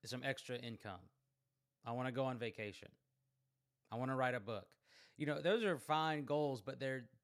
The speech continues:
they're not specific. They're so vague, and it's hard to break those goals into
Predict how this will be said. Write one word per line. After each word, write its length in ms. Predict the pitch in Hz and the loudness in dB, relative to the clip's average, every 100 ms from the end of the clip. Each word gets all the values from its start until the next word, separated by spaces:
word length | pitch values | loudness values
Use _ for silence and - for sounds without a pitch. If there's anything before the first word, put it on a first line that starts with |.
| _ | _
they're 220 | 139 131 117 | -2 0 0
not 440 | 139 160 156 - | 0 2 0 -4
specific. 760 | - - - - 135 123 104 98 - | -10 -10 -12 -8 -6 -6 -8 -8 -8
They're 100 | 120 | -8
so 280 | - 139 120 | -4 -6 -4
vague, 520 | 101 131 120 101 95 - _ - | -2 -2 -2 -6 -10 -16 _ -8
and 120 | 120 | -8
it's 120 | 113 | -8
hard 260 | - 139 127 | -2 -2 -2
to 80 | 110 | -6
break 380 | 127 135 123 | -2 -2 -2
those 260 | 120 113 98 | -4 -4 -4
goals 360 | 90 110 110 113 | -4 -2 -2 -6
into 340 | 113 - | -12 -10